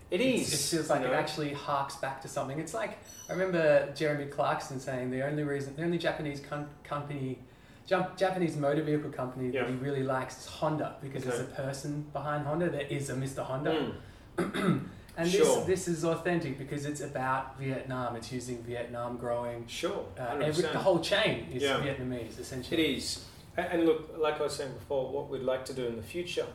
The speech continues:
Speaker 1: um, we've got a farm down in, uh, Bac Tra My, which is a couple of hours,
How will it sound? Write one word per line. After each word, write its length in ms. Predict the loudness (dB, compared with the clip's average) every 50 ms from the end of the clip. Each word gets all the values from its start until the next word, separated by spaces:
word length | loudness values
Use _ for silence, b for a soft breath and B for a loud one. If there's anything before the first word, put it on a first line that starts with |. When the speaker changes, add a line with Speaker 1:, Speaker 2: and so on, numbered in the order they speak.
| -14 -12 -8 -4
Speaker 1:
um, 260 | -4 -2 -2 -4 -6 -4
we've 120 | -4 -4 0
got 120 | 0 -2
a 40 | -2 0 0 0
farm 360 | 2 2 0 -2 -4 -6 -10 -10 -6
down 160 | -4 -2 -2
in, 240 | -2 -2 -4 -4 -6 -6 -6
uh, 220 | -4 -4 -4 -4 -4
Bac 200 | -4 -4 -4 -4
Tra 140 | -4 -4 -2
My, 140 | -2 -2 -4 -4 -6
which 220 | -10 -12 -12 -12
is 60 | -12 -10
a 40 |
couple 220 | -8 -8 -6 -4 -4
of 40 | -4
hours, 360 | -4 -4 -4 -6 -8 -10